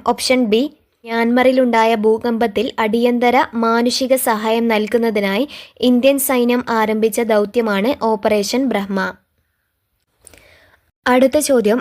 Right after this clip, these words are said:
രണ്ടായിരത്തി ഇരുപത്തിയഞ്ച് മാർച്ചിൽ അന്തരിച്ച വാൽ കിൽമർ ഏത് മേഖലയിൽ പ്രശസ്തനാണ്?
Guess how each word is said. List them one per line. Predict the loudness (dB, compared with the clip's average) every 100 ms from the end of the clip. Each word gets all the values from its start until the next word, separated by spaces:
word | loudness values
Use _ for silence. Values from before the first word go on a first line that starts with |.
| -2
രണ്ടായിരത്തി | 0 2 2 2 2 0 0
ഇരുപത്തിയഞ്ച് | 0 0 -2 -2 -2 0 2 2
മാർച്ചിൽ | 2 0 0 -2 -2
അന്തരിച്ച | -2 0 0 0 0 -4 -4 -14 -20 _ -2
വാൽ | 2 2 0 0
കിൽമർ | 0 2 0 -2 -2
ഏത് | 0 2 2
മേഖലയിൽ | 2 0 0 0 0 0
പ്രശസ്തനാണ്? | -4 -2 -4 -2 -2 -2 -4